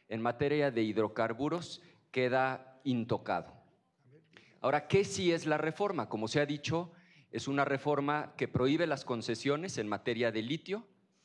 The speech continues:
que establece que no coins-, constituirá monopolio lo que haga el Estado en materia de Internet,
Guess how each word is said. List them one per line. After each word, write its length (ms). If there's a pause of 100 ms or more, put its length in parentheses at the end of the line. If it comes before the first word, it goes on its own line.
(360)
que 360
establece 760
que 120
no 240
coins-, 480
constituirá 880
monopolio 920 (260)
lo 220
que 100
haga 220
el 160
Estado 420
en 100
materia 440
de 80
Internet, 600